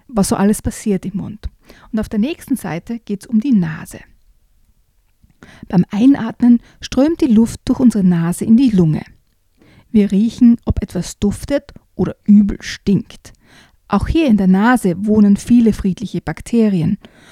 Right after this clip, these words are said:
Doch von außen kommen in der Erkältungszeit auch bösartige Bakterien herein und manchmal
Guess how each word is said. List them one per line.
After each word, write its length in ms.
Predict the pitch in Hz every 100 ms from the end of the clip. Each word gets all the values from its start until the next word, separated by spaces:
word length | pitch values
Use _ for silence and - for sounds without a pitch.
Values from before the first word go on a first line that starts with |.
| - -
Doch 100 | 220
von 200 | - -
außen 460 | 180 220 - 330 339 _ _ _
kommen 240 | 302 311
in 80 | 254
der 140 | 208 -
Erkältungszeit 880 | - - 202 277 269 - 247 254 _
auch 140 | 220
bösartige 680 | - 254 269 - 214 214 214
Bakterien 680 | - - - 269 247 202 180
herein 440 | 185 190 185 196 - - -
und 200 | - 196
manchmal 600 | 208 277 359 - 170 156